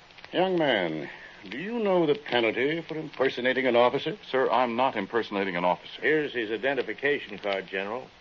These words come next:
Speaker 1: Hmm. Is that your picture, Major?
Speaker 2: Yes, sir.
Speaker 1: And doesn't look like you.
Speaker 2: Well, sir, these pictures never look like the people.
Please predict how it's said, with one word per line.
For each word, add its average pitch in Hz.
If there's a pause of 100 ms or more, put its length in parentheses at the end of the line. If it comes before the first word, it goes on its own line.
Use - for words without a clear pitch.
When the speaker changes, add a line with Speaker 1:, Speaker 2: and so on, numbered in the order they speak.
(140)
Speaker 1:
Hmm. 143 (720)
Is 82
that 110
your 139
picture, 175
Major? 196 (840)
Speaker 2:
Yes, 69
sir. 165 (540)
Speaker 1:
And 117
doesn't 127
look 139
like 85
you. 101 (720)
Speaker 2:
Well, 123
sir, 110 (100)
these 113 (320)
pictures 107
never 101
look 87
like 82
the 78
people. -